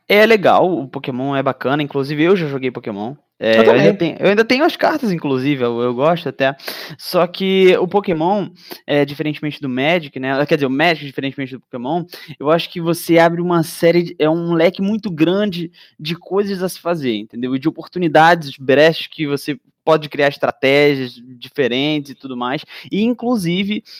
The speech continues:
Speaker 1: é, geralmente, a, a, os outros card games, né, você já tem aquele deck fechado, né? Você tem aquele deck pré-montado, enfim, ou montado, que você segue.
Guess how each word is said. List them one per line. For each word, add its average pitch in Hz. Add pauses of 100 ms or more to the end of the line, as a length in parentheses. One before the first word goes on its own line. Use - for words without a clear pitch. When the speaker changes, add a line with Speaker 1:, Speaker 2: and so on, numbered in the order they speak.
(140)
Speaker 1:
é, 156
geralmente, 180
a, 101
a, - (340)
os 135
outros 160 (100)
card 135
games, 143
né, 127
você 123
já 139
tem 151
aquele 147
deck 131
fechado, 123
né? 120 (220)
Você -
tem 226
aquele 185
deck 170 (200)
pré-montado, 156
enfim, 139
ou 123
montado, 127
que -
você 127
segue. 139